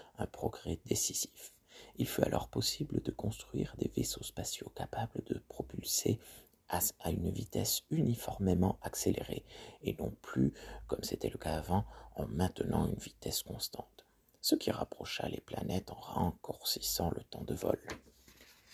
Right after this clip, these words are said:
C'est ainsi que fut découverte Radix, seconde planète à être habitée par les terriens.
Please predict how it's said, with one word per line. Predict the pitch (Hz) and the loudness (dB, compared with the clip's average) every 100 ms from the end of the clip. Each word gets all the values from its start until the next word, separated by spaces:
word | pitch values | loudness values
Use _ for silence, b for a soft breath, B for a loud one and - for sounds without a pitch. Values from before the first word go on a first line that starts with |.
| B B - | B B -10
C'est | - 147 | -2 0
ainsi | - - - 131 | 0 -2 -2 -4
que | - | -6
fut | - - 117 | -8 -6 0
découverte | - - - - - - - | 0 0 0 2 0 -4 -8
Radix, | - 92 - - - - - - | 0 0 0 -4 -8 -6 -8 -10
seconde | - - - - - - - - | -6 -2 2 6 4 2 -8 -6
planète | - 73 82 107 - - - _ _ _ _ _ _ - | -4 0 2 0 -2 -14 -14 _ _ _ _ _ _ -12
à | - - | -4 -2
être | - - - - | -2 -6 -14 -4
habitée | 98 98 - - 90 | -2 -2 -4 -4 -2
par | - - - | -2 -6 -6
les | 73 | -8
terriens. | - - - - | -8 -10 -10 -16